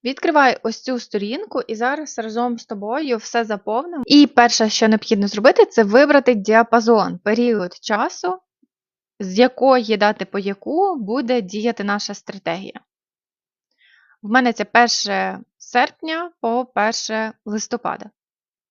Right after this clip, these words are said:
Далі ми з тобою зачистимо таблицю від, е, значень, які були внесені для прикладу. Магія монтажу, все готово.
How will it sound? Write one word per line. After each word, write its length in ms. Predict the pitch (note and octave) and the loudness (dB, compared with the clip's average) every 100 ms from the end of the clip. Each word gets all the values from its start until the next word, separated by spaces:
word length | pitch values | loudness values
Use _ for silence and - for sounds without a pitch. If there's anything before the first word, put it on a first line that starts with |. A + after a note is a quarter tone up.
| _ _ - | _ _ -8
Далі 300 | A3 B3 F4 | -2 -2 -2
ми 120 | F4 | -6
з 40 | |
тобою 400 | - B3+ C4+ D4 | -8 -4 -2 -2
зачистимо 580 | B3 A#3+ C4+ C4+ B3+ A#3+ | -4 -8 -10 -10 -8 -8
таблицю 520 | A#3+ A3+ A3+ C4 - | -8 -10 -8 -10 -10
від, 400 | A3 G#3 A3+ A#3 - - _ _ _ - | -12 -10 -8 -8 -10 -20 _ _ _ -12
е, 180 | G#3 G#3 | -8 -8
значень, 540 | G3 A#3+ A#3+ - G#3+ | -2 -2 -2 -6 -8
які 260 | G#3 - A#3+ | -10 -8 -10
були 360 | G3+ A3 A#3+ | -6 -4 -4
внесені 680 | G#3 A3+ A3+ A3+ G#3+ G3+ G3 | -4 -6 -6 -8 -10 -10 -8
для 240 | G3+ A3+ | -4 -4
прикладу. 760 | A#3 - F#3 - F#3+ F#3 A3+ G#4 _ _ _ _ _ | -4 -8 -12 -8 -8 -6 -8 -10 _ _ _ _ _
Магія 340 | A3+ A3+ G#3 G#3+ | -6 -4 -4 -4
монтажу, 580 | G#3+ G#3+ A3+ G#3+ D4 G#4+ | -4 -4 -4 -4 -6 -8
все 260 | - B3 C4 | -4 0 2
готово. 420 | C#4 A3 F#3 | 0 -2 -4